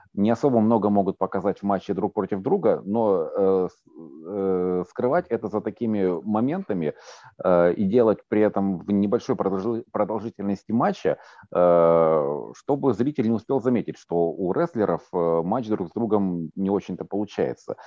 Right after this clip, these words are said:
Тут ты, ты даже этого не успеешь, не успеваешь заметить. Всё получилось бодренько, быстренько, то есть оп, тут, э, Лэшли загорпунили в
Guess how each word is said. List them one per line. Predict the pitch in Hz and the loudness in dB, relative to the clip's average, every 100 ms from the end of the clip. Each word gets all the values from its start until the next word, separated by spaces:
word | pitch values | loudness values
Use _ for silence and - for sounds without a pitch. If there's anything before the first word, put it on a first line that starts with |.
| - - _ | -20 -20 _
Тут | - 208 | 2 2
ты, | 165 143 _ - | 2 -2 _ -2
ты | 123 | 2
даже | 131 117 | 2 2
этого | 117 113 | -2 0
не | 113 | -2
успеешь, | 98 113 107 85 | -2 0 0 -2
не | 117 107 | -2 0
успеваешь | 123 101 110 110 90 | 0 -2 -2 -2 0
заметить. | 104 101 76 - _ | -2 -2 -6 -14 _
Всё | - 117 | -6 -6
получилось | 120 110 - 107 87 | 0 -2 0 -2 -2
бодренько, | 85 139 160 165 147 147 143 | 0 0 0 -2 -2 -2 0
быстренько, | 101 113 113 110 104 | -2 -4 -4 -4 -2
то | 95 87 | -4 -2
есть | 90 - - | -4 -4 -2
оп, | 160 170 - | 0 0 -4
тут, | 104 113 110 | -6 -4 -2
э, | 76 95 | 0 0
Лэшли | 104 107 92 | 2 0 -4
загорпунили | 78 - 95 - 92 82 80 - - - - - | -6 -6 -6 -4 -4 -2 -4 -6 -20 -20 -18 -2
в | 90 80 92 87 85 85 82 | -2 2 2 4 4 4 2